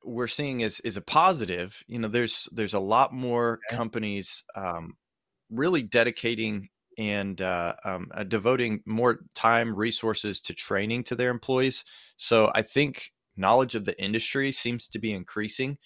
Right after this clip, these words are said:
Speaker 1: And, uh, that's actually something, uh, one of Greenlight Guru's personal missions is to, is to increase the, the knowledge of the industry. So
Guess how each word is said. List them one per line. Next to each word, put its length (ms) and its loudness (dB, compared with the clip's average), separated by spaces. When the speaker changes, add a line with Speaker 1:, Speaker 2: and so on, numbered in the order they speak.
Speaker 1:
And, 220 0
uh, 60 2
that's 200 6
actually 220 2
something, 500 0
uh, 280 -6
one 240 4
of 140 2
Greenlight 420 2
Guru's 720 0
personal 400 0
missions 500 0
is 160 -8
to, 180 -6
is 120 -6
to 100 -4
increase 460 -6
the, 340 -2
the 80 -6
knowledge 320 0
of 80 -6
the 100 -6
industry. 540 -6
So 460 4